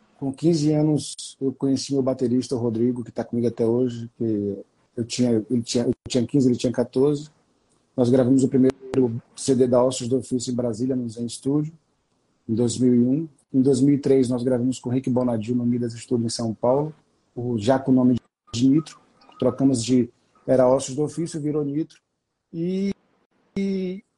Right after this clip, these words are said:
esse álbum agora eu assumi os vocais da banda. Eu sempre fui baixista e sempre fiz as composições.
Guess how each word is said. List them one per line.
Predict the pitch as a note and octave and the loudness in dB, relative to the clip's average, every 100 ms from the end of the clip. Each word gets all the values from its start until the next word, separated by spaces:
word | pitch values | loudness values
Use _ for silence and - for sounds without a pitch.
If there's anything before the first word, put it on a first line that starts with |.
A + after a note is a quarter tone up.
| - | -4
esse | F3 - | -2 0
álbum | F3+ E3+ F3 | 0 0 -2
agora | D#3+ D#3+ E3 F3+ F3 G3 | -2 0 0 0 -4 -4
eu | F3 | -4
assumi | F3 - F3 F3 | -6 -6 -4 -4
os | D#3 | -4
vocais | E3+ - D#3+ D3+ | -6 -4 -4 -2
da | E3 | -2
banda. | D#3 D3+ C3+ | -2 -4 -6
Eu | |
sempre | - D3+ D#3+ | -8 -10 -8
fui | - D3+ | -4 0
baixista | C#3+ - - D#3+ G3+ G#3 G3+ - - - | 0 -4 -4 -4 -4 -8 -10 -12 -14 -4
e | C#3+ | -4
sempre | - - E3+ D3+ | -2 0 0 0
fiz | E3 | -2
as | E3 | -2
composições. | F3+ E3 F3 - _ - E3+ - C#3 B2 A2+ - | -4 -2 -4 -6 _ -10 -8 -4 -4 -2 -6 -10